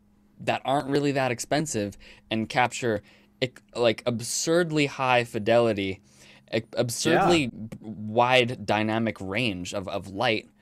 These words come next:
Speaker 1: Um, and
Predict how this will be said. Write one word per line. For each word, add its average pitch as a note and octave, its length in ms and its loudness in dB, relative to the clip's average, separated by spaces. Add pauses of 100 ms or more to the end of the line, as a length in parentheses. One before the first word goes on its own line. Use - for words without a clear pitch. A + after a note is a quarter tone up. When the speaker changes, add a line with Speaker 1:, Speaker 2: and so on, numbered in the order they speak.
(320)
Speaker 1:
Um, F#2+ 460 -2 (1200)
and G#2+ 580 -2